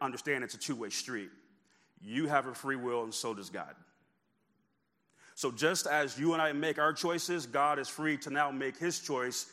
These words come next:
in response to our choice. And God did that. God will heal Israel's backsliding, chapter fourteen, verse four, but that healing will come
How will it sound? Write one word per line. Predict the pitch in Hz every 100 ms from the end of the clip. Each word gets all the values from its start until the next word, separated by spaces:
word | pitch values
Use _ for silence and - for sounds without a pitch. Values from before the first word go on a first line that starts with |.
| -
in | 127
response | 120 - 147 131 123
to | -
our | 98
choice. | 92 101 - - - - - _ _ _ _ _ _ _ _ _ _ _ 117
And | 110
God | 107 104 90
did | 101 80
that. | 78 - _ _ _ _ _ _ _ _ _ _ _ _ _ -
God | 107 131 156 165
will | 143 139
heal | 113 - 220 208 156 170
Israel's | 214 190 135 185 160
backsliding, | 120 175 185 180 - 147 131 131 117 - - -
chapter | - 165 156
fourteen, | - 175 170 175 165 135
verse | 135 131
four, | - 202 185
but | 143 147 147 120
that | 160 160
healing | - 208 185 156 147
will | 143 135
come | - 180 151 127 110